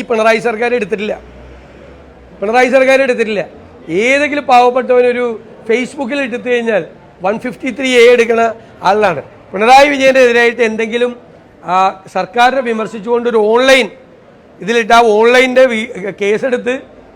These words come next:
ജയിലിലടച്ച് അവരുടെ ഓഫീസ് റെയ്ഡ് ചെയ്ത് വീട് റെയ്ഡ് ചെയ്ത് അവരുടെ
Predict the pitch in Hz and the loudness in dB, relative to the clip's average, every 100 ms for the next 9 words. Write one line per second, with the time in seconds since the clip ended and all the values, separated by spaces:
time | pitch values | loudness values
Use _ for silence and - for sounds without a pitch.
0 | - 143 208 233 262 277 240 185 247 - | -20 -4 -2 -2 0 0 0 -4 -8 -10
1 | - _ - - - 175 226 247 262 254 | -20 _ -20 -20 -4 -2 0 2 2 2
2 | 208 170 180 185 254 269 247 247 247 240 | -2 -4 -4 -4 -4 0 0 0 -4 -6
3 | 240 247 202 220 262 269 262 240 247 240 | -8 -8 -8 -6 -4 0 0 -2 -6 -6
4 | 247 262 _ _ _ 180 226 254 | -8 -10 _ _ _ -2 2 2